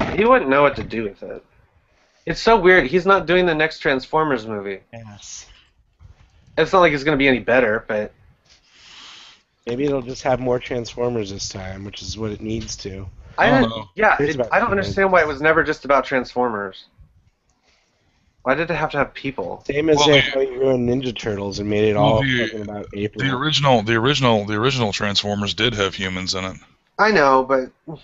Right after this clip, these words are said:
Speaker 1: the Beast Wars series, that didn't have humans in it.
Speaker 3: I don't know.
Speaker 1: That was one of, like, the first, or the early C G I, fully C G I cartoons.
Speaker 3: I was, I watched the earliest Transformers along with, like, He-Man and shit like that, so.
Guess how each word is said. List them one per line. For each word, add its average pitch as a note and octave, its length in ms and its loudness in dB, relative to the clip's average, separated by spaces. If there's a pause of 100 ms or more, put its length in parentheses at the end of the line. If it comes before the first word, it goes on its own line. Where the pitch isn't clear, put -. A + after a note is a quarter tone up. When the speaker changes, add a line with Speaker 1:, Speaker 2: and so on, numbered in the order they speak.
(600)
Speaker 1:
the D#3 180 2
Beast F3+ 340 -8
Wars B2 320 4
series, G#2+ 400 -4
that D#3+ 160 0
didn't A#2+ 160 -10
have G2+ 120 -12
humans G2 360 -8
in G2 120 -8
it. B2 140 -8 (2250)
Speaker 3:
I G#2+ 60 -4
don't G2+ 240 0
know. G2+ 60 0
Speaker 1:
That D#3+ 120 -2
was F#3 120 -8
one G#3 180 4
of, F3+ 100 4
like, D#3+ 220 2
the C#3+ 80 2
first, - 840 2 (300)
or C#3+ 140 2
the C#3 100 0
early D#3 320 4
C D#3 220 -4
G C3 160 0
I, C3+ 340 6
fully C#3+ 380 2
C C3+ 180 -8
G B2 140 0
I B2+ 100 4
cartoons. A#2 760 -6 (840)
Speaker 3:
I B2+ 160 4
was, A#2+ 220 2
I A2+ 80 2
watched A#2 320 2
the G#2+ 80 -6
earliest G2+ 440 -2
Transformers F#2+ 680 -6
along F#2+ 280 -6
with, F#2 100 -8
like, F#2+ 160 -8
He-Man F#2 440 -6
and F2+ 120 -8
shit - 180 -4
like F2 220 -12
that, F2+ 260 -12
so. F2+ 260 -8